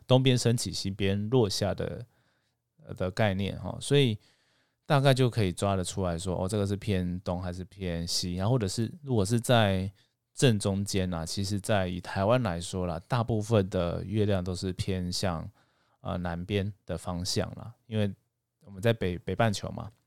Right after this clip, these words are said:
对啊，那就是，呃，大概啦，大概 <laughs> 不管是黄道的太阳或者是，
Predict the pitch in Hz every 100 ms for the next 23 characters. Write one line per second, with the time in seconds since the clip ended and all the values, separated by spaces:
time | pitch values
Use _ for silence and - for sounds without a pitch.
0 | _ _ 101 82 90 92 104 98 101 98
1 | - - _ _ _ _ _ - 101 98
2 | 95 95 92 - - - _ _ _ _
3 | _ _ - 117 95 113 82 - - -
4 | - 120 113 110 - - _ - 120 101
5 | 90 117 110 101 92 101 113 98 87 -
6 | 95 90 95 92 87 - 92